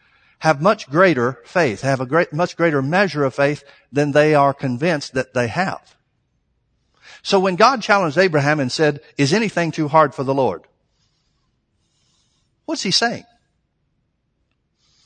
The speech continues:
He's asking,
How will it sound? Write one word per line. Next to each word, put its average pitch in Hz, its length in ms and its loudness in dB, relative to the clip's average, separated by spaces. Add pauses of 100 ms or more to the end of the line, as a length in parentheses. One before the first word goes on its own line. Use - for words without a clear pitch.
(2000)
He's 196 240 0
asking, 196 580 0